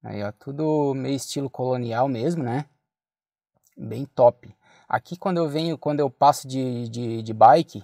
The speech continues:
sempre tem gente aqui nesse, eu não sei o que que, deixa eu ver aqui se tem alguma coisa aqui. Aqui é uma, uma placa de uma pousada, né?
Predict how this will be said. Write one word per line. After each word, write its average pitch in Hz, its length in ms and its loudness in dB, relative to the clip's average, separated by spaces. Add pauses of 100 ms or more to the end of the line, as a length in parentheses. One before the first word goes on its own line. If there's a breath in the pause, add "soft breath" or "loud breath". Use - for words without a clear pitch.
(160)
sempre - 340 -12
tem 151 180 -8
gente 147 280 -8
aqui 139 180 -10
nesse, 131 840 -4 (920)
eu 120 100 -14
não 123 100 -8
sei 127 240 -10
o - 20 -10
que - 160 -14
que, 107 280 -14
deixa - 240 -20
eu 117 40 -18
ver 110 100 -14
aqui - 180 -20
se - 80 -18
tem 104 120 -14
alguma 104 280 -12
coisa 104 320 -16
aqui. 104 280 -20 (1160)
Aqui - 320 -20
é 117 40 -12
uma, 113 320 -12 (380)
uma 110 140 -12
placa - 360 -8
de 104 60 -14
uma 104 140 -8
pousada, 120 640 -4
né? 117 200 -12